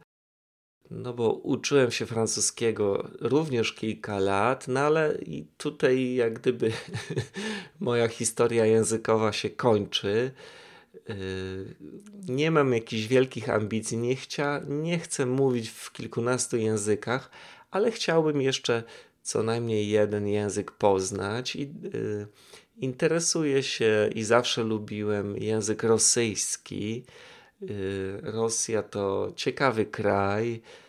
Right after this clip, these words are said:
i ma, no, ciekawą historię, ciekawą geografię,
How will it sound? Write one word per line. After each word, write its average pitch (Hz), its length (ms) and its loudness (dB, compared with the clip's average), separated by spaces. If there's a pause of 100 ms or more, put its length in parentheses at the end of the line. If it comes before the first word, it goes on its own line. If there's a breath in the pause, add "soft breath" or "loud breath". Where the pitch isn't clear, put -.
(400 loud breath)
i 98 540 -8
ma, 101 420 -6
no, 120 180 -2
ciekawą 104 480 2
historię, 120 720 4
ciekawą - 760 -6
geografię, 107 1040 2